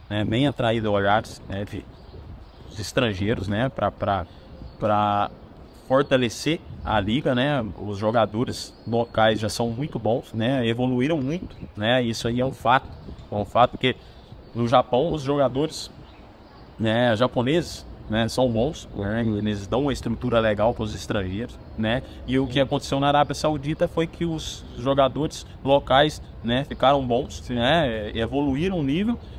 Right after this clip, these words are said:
Speaker 1: pra chegar dos estrangeiros pra também, né, é, é, alinhar. Então, acredito que não foi o Japão que, que, que desceu, né? Eu acho que o Japão continua a mesma forma, né? O futebol japonês muito forte, né? É,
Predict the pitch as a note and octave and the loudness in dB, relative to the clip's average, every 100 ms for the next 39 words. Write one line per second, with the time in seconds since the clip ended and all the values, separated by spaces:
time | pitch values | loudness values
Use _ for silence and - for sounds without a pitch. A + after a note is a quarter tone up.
0 | - - D#3 D#3+ D#3 D3+ - D3+ D3+ D3+ | -8 0 2 4 4 4 4 -4 -6 -6
1 | - D3+ C#3 B2+ C#3+ D3 - D#3 D3+ C#3+ | -2 0 0 2 2 0 0 0 2 2
2 | C#3 C#3+ C#3+ - B2+ C3 C3+ - A#2 - | 2 2 0 -4 -2 0 -2 -4 -8 -4
3 | A#2 A#2+ C3+ D#3 A#2 - - - C3+ E3 | 0 2 2 2 0 -2 -10 0 2 4
4 | E3 D3 E3 - E3 F3+ D#3+ D#3 D#3 C#3+ | 2 2 -2 -2 -2 -2 -2 0 2 2
5 | C3+ C#3 - B2 - - - - A2+ G#2+ | 2 0 0 -4 -4 -12 -20 -2 0 0
6 | G2+ - - - - - F#2+ G#2+ - G2+ | -2 -8 -16 -18 -20 -8 -2 0 0 0
7 | C3 D#3 G2+ A2 A2 - A2 A2+ G#2 A#2 | 0 0 -2 0 -2 -4 0 2 2 0
8 | A#2 A#2+ - A#2 C#3+ C#3+ - - - G2+ | 0 -2 -2 -2 0 0 -2 -6 0 0
9 | G#2 C3 C3+ G2 - G#2 B2 A2+ G#2 - | 2 2 0 -4 0 2 2 2 -4 -6
10 | - G#2 G#2+ G2+ A2 A2 A2 B2+ B2+ - | -2 0 2 0 0 0 -2 -4 -6 -2
11 | A2 B2 - - A2 B2+ - - - F#2+ | 2 2 0 -4 -6 -6 -8 -14 -14 -12
12 | G2 G2 | -10 -10